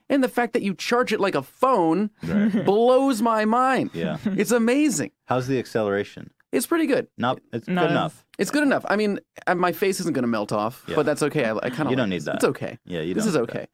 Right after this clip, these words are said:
Speaker 2: that. Yeah.
Speaker 1: <laughs> But it's also a thousand pounds lighter, I believe, than the S, so it
Speaker 2: Hmm.
Speaker 1: feels really quick.
Speaker 2: A little more
Speaker 3: Oh.
Speaker 2: responsive.
Speaker 1: Yeah, and the turns feel really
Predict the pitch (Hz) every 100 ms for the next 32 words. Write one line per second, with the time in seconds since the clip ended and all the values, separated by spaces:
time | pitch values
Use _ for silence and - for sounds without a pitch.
0 | _ - 170 - - - 214 214 - 185
1 | 190 220 165 - 147 160 147 139 143 123
2 | 107 113 131 131 139 151 147 143 151 185
3 | - 165 143 95 - 190 190 165 123 107
4 | - 131 101 95 - - 95 90 87 85
5 | 156 87 85 - 170 175 139 127 151 151
6 | 156 - 147 143 139